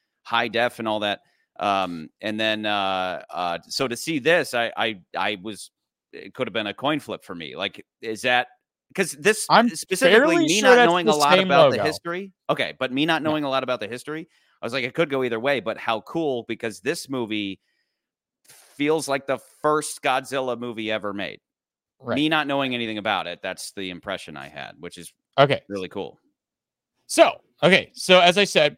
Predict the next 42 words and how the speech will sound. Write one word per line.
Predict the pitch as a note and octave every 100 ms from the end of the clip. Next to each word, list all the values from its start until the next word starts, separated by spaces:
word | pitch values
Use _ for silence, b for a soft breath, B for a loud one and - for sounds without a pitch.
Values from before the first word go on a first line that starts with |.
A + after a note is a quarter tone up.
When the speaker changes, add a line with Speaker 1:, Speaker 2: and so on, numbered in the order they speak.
| -
Speaker 2:
there | C3 F3
have | F#3 F3
been | F3 D3
thirty-eight | F#3 F3+ F3 D#3+ G#3 -
films | F3+ E3
produced, | - D3+ G#2 A2+ -
thirty-three | F#3+ G3 - E3+
in | E3+
Japan | D3+ C#3 B2+ B2+
by | A#2
Toho | A#2 B2+ A2+ A2 G#2+ -
and | G#2
five | - E3 F3 D#3 C#3
in |
the | B2
U | A2 G#2+
S. | G#2 - -
We | A#2+
will | A#2+
get | C3+ -
to | D3+
the, | B2+ C3 C3 B2 _ _
the | B2+
U | B2+ C3+
S | A#2 -
ones, | A#2+ A2 A2 -
uh, | A#2
shortly. | G#2 E3+ D3+ G2+ F#2 b b b b _ -
His | D3+
name | E3 G3 A3 A3
came | - G#3 A#3+ A#3
from | - F#3+ E3+
the | D#3
combination | F#3 F#3+ F3+ E3 - D3+
of |
the | C3
Japanese | C3+ C#3 - D3 B2
words | A#2 A#2 A#2+
for | - G#2+
gorilla | G2+ G#2 A2+ A#2 D3 - _ _ -
and | A#2 A2
whale | D#3+ A#2 F#2 B2+